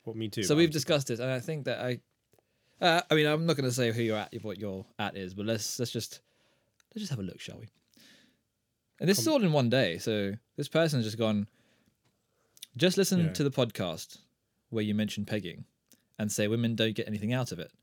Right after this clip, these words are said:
Speaker 2: Again, I have no recollection of this. "Oh, I have so many thoughts you don't even know, lol." What does that mean? What are your thoughts? Get, comment on
Speaker 1: Yeah,
Speaker 2: this.
Speaker 1: like, what are
Speaker 2: Comment
Speaker 1: your,
Speaker 2: here. This
Speaker 1: yeah.
Speaker 2: is better, and share it around.
Speaker 1: Yeah.
Speaker 2: Um,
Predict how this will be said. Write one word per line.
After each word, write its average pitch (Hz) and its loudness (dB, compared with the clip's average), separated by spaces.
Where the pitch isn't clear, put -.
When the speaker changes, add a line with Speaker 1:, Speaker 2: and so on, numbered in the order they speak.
Speaker 2:
Again, 95 -8
I 92 -8
have - -14
no 98 -6
recollection 87 -12
of 85 -10
this. 82 -12
"Oh, 147 6
I 120 4
have 107 0
so 131 2
many 127 2
thoughts 127 0
you 120 -2
don't 110 0
even 107 -2
know, 98 0
lol." 87 -8
What - -20
does - -12
that - -10
mean? 156 -4
What 165 2
are 220 2
your 190 4
thoughts? - 0
Get, 160 0
comment 196 8
on 208 12
Speaker 1:
Yeah, 175 12
Speaker 2:
this. 233 12
Speaker 1:
like, 180 6
what 226 10
are - 10
Speaker 2:
Comment 190 8
Speaker 1:
your, 185 10
Speaker 2:
here. 214 10
This 151 8
Speaker 1:
yeah. 117 4
Speaker 2:
is 151 2
better, 139 4
and 113 -2
share 160 2
it 156 2
around. 113 0
Speaker 1:
Yeah. 110 -2
Speaker 2:
Um, 135 8